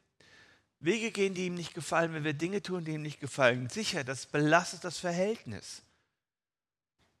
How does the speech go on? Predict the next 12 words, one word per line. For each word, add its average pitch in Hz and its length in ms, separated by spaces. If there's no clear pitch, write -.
Und 120 120
es 113 100
muss - 180
bereinigt 147 640
werden. 101 420
Aber 98 260
wir 104 100
bleiben 143 540
begnadigte 110 640
Sünder. 107 420
Begnadigte 95 680
Sünder. 92 400